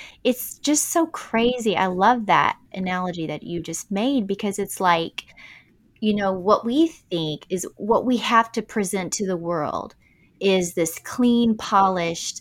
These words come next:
appearance. And God's like, "No, no, no, no, no. You're actually of more value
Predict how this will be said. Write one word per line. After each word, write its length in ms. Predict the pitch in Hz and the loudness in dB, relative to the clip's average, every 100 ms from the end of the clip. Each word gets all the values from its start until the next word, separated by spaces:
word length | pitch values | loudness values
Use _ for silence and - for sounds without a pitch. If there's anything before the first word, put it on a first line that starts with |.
| - | -16
appearance. 760 | - - 208 185 156 - - - - - - _ - | -16 -6 -2 -2 -4 -8 -16 -20 -20 -20 -20 _ -10
And 120 | 202 | -6
God's 280 | 202 190 185 | 0 0 2
like, 180 | 170 - | -4 -2
"No, 180 | 185 220 | -2 0
no, 100 | 233 | 2
no, 120 | 220 | 0
no, 80 | 208 | -2
no. 240 | 196 165 - _ - | -4 -6 -8 _ -10
You're 300 | 214 233 - | -6 -6 -2
actually 720 | 202 240 - - 269 226 _ - | -2 -2 -6 -2 -2 -2 _ -6
of 120 | 196 175 | -4 -2
more 300 | 190 185 165 | -2 -2 -2
value 800 | 160 175 185 160 156 165 - | 2 2 2 0 -6 -8 -10